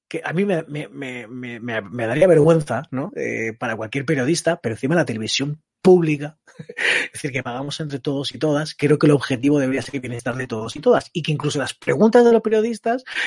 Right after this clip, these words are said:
deberían tener ese foco de interés, ¿no? Entonces, pero no, ella le pregunta por el partido político. Ok. Em, cuarta pregunta, ¿la legislatura va a poder transcurrir con estabilidad?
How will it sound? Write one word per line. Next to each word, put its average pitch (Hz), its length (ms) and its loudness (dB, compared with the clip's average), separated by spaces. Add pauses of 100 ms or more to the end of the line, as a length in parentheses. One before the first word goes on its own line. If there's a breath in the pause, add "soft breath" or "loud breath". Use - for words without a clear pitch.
(120)
deberían 156 340 4
tener 170 400 6
ese 135 440 -2
foco 123 480 2
de 117 80 -8
interés, 101 460 -10
¿no? 190 200 -14
Entonces, 139 380 -4
pero 139 160 -6
no, 139 200 -6
ella 143 140 -2
le 143 80 -4
pregunta 139 320 -4
por 113 120 -4
el 107 80 -8
partido 104 340 -8
político. 92 540 -16
Ok. 110 240 -12 (680 loud breath)
Em, 143 840 6 (100)
cuarta 233 240 8
pregunta, 127 340 0
¿la 147 120 2
legislatura 170 580 4
va 277 60 8
a - 40 -4
poder 156 260 4
transcurrir 135 520 -8
con 127 140 -8
estabilidad? 117 600 -8